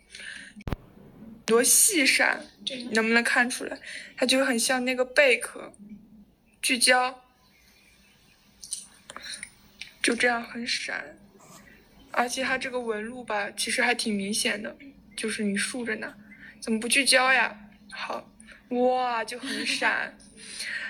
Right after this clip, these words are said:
然后它有一百二十八页，所以它很薄，但是它的质，就是它，它的分量又不是很轻，它的侧面也有。然后我们来看一下它的说明书。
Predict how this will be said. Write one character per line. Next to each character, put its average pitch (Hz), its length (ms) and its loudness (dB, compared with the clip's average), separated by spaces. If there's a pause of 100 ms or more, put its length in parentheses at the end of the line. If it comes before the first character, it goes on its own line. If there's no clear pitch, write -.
(100)
然 226 180 2
后 240 80 -4
它 262 160 4 (220)
有 220 180 2
一 - 140 0
百 226 140 4
二 254 240 2
十 254 120 -4
八 262 300 0
页， 262 240 -2
所 247 180 -4
以 233 40 -8
它 269 120 -2
很 233 220 -8 (140)
薄， 190 360 -6
但 254 140 2
是 254 120 -4
它 254 140 -4
的 254 140 -2
质， 269 340 -2 (160)
就 277 140 -4
是 262 80 -6
它， 247 340 4 (320)
它 269 140 -2
的 247 160 2
分 311 320 0
量 254 220 4
又 254 120 0
不 226 140 -8
是 240 220 0
很 220 240 -8
轻， 214 440 0 (300)
它 - 160 -8
的 226 80 0
侧 233 260 -2
面 214 240 -4
也 196 140 -4
有。 214 240 -8 (840)
然 208 120 2
后 240 180 2
我 226 80 4
们 208 160 4
来 208 140 6
看 247 260 2
一 240 40 -4
下 240 100 -4
它 220 80 2
的 226 100 0
说 240 240 0
明 214 220 -4
书。 226 420 -2